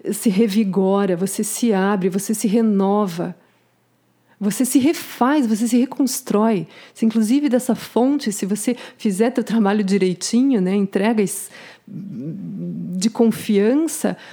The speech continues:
você pode ser outra pessoa a qualquer instante. Os papéis evaporam nesse fogo do silêncio,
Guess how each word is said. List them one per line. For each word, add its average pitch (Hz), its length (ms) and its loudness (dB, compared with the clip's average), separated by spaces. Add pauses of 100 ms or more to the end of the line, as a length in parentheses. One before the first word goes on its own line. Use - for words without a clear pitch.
você 233 180 -2
pode 285 220 2
ser - 160 0
outra 320 240 2
pessoa 269 1040 0
a 190 80 -6
qualquer 220 320 0
instante. 180 880 -2 (640)
Os 214 180 -8
papéis 277 720 0
evaporam 214 1000 0 (640)
nesse 208 760 4
fogo 269 600 0
do 175 100 -2
silêncio, 180 800 -2